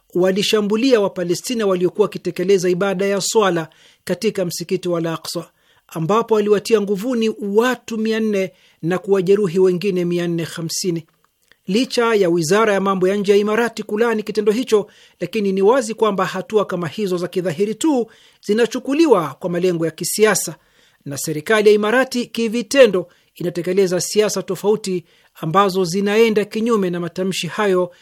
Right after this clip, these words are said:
yanayolenga kuwatuliza Waislamu na Waarabu kuhusu kadhia hiyo ya Palestina.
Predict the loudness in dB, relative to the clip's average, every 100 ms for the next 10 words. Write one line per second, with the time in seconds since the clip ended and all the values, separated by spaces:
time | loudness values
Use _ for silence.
0 | _ 2 4 6 8 8 6 -4 -4 -6
1 | -4 -2 0 -2 -4 0 0 0 0 2
2 | 2 4 2 2 0 _ _ _ -6 -2
3 | -2 -2 -6 -6 -2 -2 0 -2 -2 -6
4 | -8 -6 -6 -8